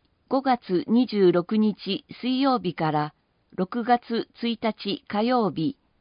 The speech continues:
午前九時から午後六時に、名張消防署、桔梗ヶ丘分署、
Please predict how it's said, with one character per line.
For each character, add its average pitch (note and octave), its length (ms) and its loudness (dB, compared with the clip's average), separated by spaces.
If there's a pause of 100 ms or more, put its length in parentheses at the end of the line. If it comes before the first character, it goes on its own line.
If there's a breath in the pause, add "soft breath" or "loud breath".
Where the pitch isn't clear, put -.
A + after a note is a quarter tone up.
(360)
午 B3 200 0
前 F3+ 320 2
九 B3+ 140 -6
時 A3+ 140 -4
か E3 160 0
ら D#3 280 2
午 A3+ 160 0
後 G#3+ 140 2
六 F3+ 280 0
時 F#3+ 180 -2
に、 E3+ 280 0 (540)
名 G3 140 0
張 B3+ 240 4
消 B3 260 2
防 A#3 240 2
署、 G#3+ 320 -2 (560)
桔 C4+ 380 2
梗 C4 40 0
ヶ C4 180 4
丘 F3+ 240 2
分 G3 280 0
署、 F3+ 320 -2